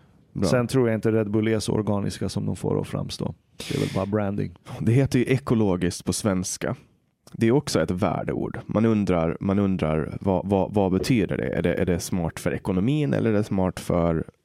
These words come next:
Speaker 1: för logiskt vet vi vad det betyder, men är det för, för ekosystemet eller för ekonomin? Det är det som är frågan.
Speaker 2: Ja, alltså generellt sett, om du har spenderat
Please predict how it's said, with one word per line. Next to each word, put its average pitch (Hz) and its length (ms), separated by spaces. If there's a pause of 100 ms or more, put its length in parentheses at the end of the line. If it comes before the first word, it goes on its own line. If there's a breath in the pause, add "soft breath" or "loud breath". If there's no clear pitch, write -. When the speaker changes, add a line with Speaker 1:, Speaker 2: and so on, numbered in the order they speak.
(120)
Speaker 1:
för 110 120
logiskt 113 420
vet 71 200
vi - 20
vad 57 80
det - 40
betyder, - 260
men 90 180
är 82 180
det 87 160 (240)
för, - 260
för - 200
ekosystemet 90 920
eller 82 180
för - 160
ekonomin? 95 560 (1400)
Det - 80
är 98 40
det 98 120
som - 140
är - 60
frågan. 82 380 (1080)
Speaker 2:
Ja, 156 320 (100)
alltså 135 300 (280)
generellt 156 520
sett, 139 400
om 135 220
du 139 80
har 143 140
spenderat 135 760